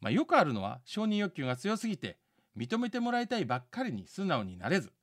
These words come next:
え、共感、同情してくれる人に愚痴などの毒を吐き、まあ、ネガティブな悪循環に陥っている人たちです。え、自分の我に気づかせてくれる、あるいは導いてくれる方に相談してほしいと伝えています。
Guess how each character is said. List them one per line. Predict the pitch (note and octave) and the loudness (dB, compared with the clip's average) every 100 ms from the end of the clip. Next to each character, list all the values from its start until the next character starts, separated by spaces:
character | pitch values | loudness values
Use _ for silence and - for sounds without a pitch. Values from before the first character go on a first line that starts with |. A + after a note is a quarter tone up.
| _ _ _ | _ _ _
え、 | B2+ | -6
共 | B2+ E3+ | 0 4
感、 | E3+ F3 F3 _ _ _ - | 4 2 0 _ _ _ -4
同 | D3 A#3 | 0 0
情 | C4 B3+ | 0 -2
し | |
て | B3 | -4
く | A#3 | -4
れ | A3+ | -2
る | D#3 | -2
人 | - | -6
に | G2+ - _ | -10 -12 _
愚 | G2+ B2+ | -6 -4
痴 | G#3+ | 0
な | A#3+ A3 | 2 2
ど | D#3+ | 0
の | G2+ F2 | -4 -2
毒 | G3 A#3 | -2 0
を | E3+ | -2
吐 | - - - | -4 -12 -18
き、 | - _ _ | -20 _ _
ま | - | -8
あ、 | G#2 | 0
ネ | C#3 | 2
ガ | D3+ B2+ | 2 2
テ | G#2 | -2
ィ | |
ブ | F#2+ | -6
な | F#2 F2+ - | -8 -10 -12
悪 | A2 G#3 | -8 -6
循 | G3+ D4 | -4 -4
環 | - F3 | -4 -4
に | D3+ | -4
陥 | C#3 E3 | -6 -6
っ | D3 | -6
て | - | -4
い | |
る | E3+ | -6
人 | G#3+ D3 | -4 -6
た | G#2+ G2+ | -6 -8
ち | F2 | -10
で | D#2+ | -18
す。 | - _ _ _ _ _ _ _ _ | -20 _ _ _ _ _ _ _ _
え、 | - | -6
自 | A#2+ E3 | 0 2
分 | G3 | 4
の | G3 | 4
我 | D3 F3 | 6 6
に | C3+ - _ | 4 -4 _
気 | - | -10
づ | E3+ | -2
か | B3+ | 0
せ | A3 C3 | 0 -2
て | |
く | - | -6
れ | F#2 | -8
る、 | - _ _ _ - | -12 _ _ _ -2
あ | |
る | D#3+ | 2
い | |
は | C3+ | 2
導 | C#3 F#3 A#3 | 2 0 0
い | A3 | 0
て | A#3 | -2
く | |
れ | A#3+ | -2
る | A#3+ | 0
方 | A#3+ B3+ | 2 2
に | F3 | 0
相 | C#3+ C3 | -2 0
談 | C3 | 0
し | B2+ | 0
て | |
ほ | B2+ | -4
し | A#2+ C3+ | -4 -4
い | |
と | A3+ | -4
伝 | A#3+ - A2+ | -4 0 0
え | |
て | G2+ | -2
い | E2+ | -10
ま | |
す。 | D2+ | -12